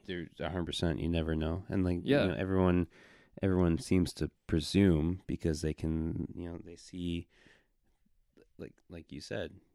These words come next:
Speaker 1: right now you're calling it, like, she could do so much better. Um,
Speaker 2: That's, that's my knee-jerk reaction.
Speaker 1: But, but, like, everyone's re-, relationship, y-, since you've been in one, you know, it's like, there's a way
Speaker 2: One
Speaker 1: that
Speaker 2: or
Speaker 1: you
Speaker 2: two or eleven or
Speaker 1: <laughs>
Speaker 2: forty.
Speaker 1: There's a way,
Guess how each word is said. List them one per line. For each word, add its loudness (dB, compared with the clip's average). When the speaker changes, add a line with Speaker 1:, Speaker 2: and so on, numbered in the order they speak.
Speaker 1:
right -8
now -6
you're -6
calling -6
it, -12
like, -14
she -12
could -12
do -12
so -14
much -10
better. -6
Um, -6
Speaker 2:
That's, 0
that's 4
my 6
knee-jerk 2
reaction. -8
Speaker 1:
But, -2
but, -2
like, -4
everyone's -2
re-, -8
relationship, -2
y-, -16
since -8
you've -2
been -6
in -10
one, -8
you -6
know, -8
it's -12
like, -8
there's -4
a 2
way 4
Speaker 2:
One 8
Speaker 1:
that 6
Speaker 2:
or 2
Speaker 1:
you 6
Speaker 2:
two 4
or 2
eleven -2
or -4
Speaker 1:
<laughs> 0
Speaker 2:
forty. 0
Speaker 1:
There's 8
a 4
way, 4